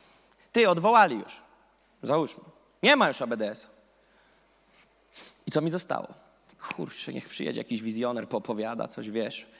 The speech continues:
nakręci. To jest tragiczne życie. To jest tragedia.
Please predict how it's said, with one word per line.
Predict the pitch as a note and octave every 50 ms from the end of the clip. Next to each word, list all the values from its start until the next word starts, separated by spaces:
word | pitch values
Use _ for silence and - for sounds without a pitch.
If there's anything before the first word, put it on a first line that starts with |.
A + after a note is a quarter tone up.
| - _
nakręci. | - C3+ - - D#3 C#3+ C3+ C#3 C#3 C#3 - - - - _ _ _ - - - - - - - - - - - _ _ _ _ _ _ _ _ _ _ _ _ _ _ _ _ _ _ _ _
To | - D#3
jest | - -
tragiczne | F#3 F3+ F3 G3 - - C#4+
życie. | C#4+ D4 D4 - - D3 G#2+ - - - - _ _ _ _ _ _ _ _ _ _ _ _ _ _ _ _
To | -
jest | - -
tragedia. | - C#4 D4 G4 G4+ F#4 D#4 F3+ -